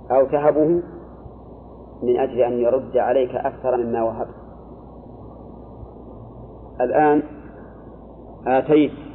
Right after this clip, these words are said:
شيئا ليرد عليك أكثر منه أو أكثر منه،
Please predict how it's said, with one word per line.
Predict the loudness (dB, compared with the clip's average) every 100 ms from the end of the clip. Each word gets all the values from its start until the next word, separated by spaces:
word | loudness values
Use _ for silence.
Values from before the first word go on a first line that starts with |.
| -16 -18 -18 -18 -18 -18 -18 -18 -18 -18 -16 2
شيئا | 4 4 2 -2 -4 -12 -16 -18 -18 -18 -18 -18 -18 -18 -18 -18 -14 -2
ليرد | 2 6 6 4 4
عليك | 4 4 4 2 -2
أكثر | -4 -4 -4 -2 0
منه | 0 -2 -8 -12 -10 -8 -8 -8 -10 -12 -12 -10 -8 -2
أو | 0 0
أكثر | 0 -2
منه، | 0 -2